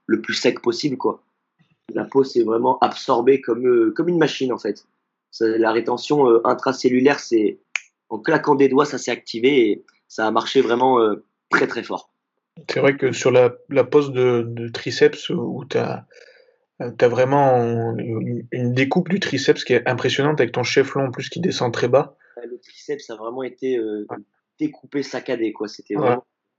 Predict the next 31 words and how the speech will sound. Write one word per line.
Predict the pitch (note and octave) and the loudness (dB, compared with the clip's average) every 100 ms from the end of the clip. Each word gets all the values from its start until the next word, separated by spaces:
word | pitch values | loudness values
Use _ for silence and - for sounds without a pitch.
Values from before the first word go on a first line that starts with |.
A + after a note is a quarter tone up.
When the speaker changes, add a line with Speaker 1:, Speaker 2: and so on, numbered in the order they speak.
| _ _ _ _ _ _ _ - | _ _ _ _ _ _ _ -12
Speaker 1:
avec, | G#2+ A2 G#2+ | -4 -4 -2
euh, | A2+ G#2+ G#2+ | 0 0 0
avec, | A2 A2 A#2 | 0 0 0
à | |
ma | A#2 A#2 | 0 0
grande | A2 A2+ | 0 -4
surprise, | - A#2 - C#3+ C3+ | -4 -8 0 0 0
ça, | - | -6
c'était | - - | -6 -2
mon | A#2 A#2 | 0 2
objectif | A#2 A#2 - - D#3 - - _ _ | 2 0 -2 -6 -8 -8 -18 _ _
un | A2+ | -8
petit | G#2+ - | -8 -6
peu, | A#2+ | 0
je | B2+ | 0
dirais, | A2 B2 | 2 2
quand, | A#2 A2 | 0 -4
quand | - A2 | -4 -2
j'ai | A2+ | 0
commencé. | A2+ B2 B2+ F3 | 2 4 4 4
Donc | D#3+ A#2+ | 2 0
j'étais | G#2+ G#2 A2+ | -2 0 2
ravi | G#2+ A#2 C#3 | 2 0 0
de, | A#2 A2+ G2+ - _ _ _ _ | 2 2 2 -4 _ _ _ _
de | A2 A2 | -8 -6
voir | G#2+ B2+ A#2+ | 2 4 4
le | A2+ | 4
résultat. | A2+ G#2+ A2 D3 D#3 | 4 0 -4 -2 -2
C'était | C3 - | -2 -4
le | G#2+ | -2
fessier | G#2 A#2+ A2+ C#3 C#3+ | 0 -2 0 0 -2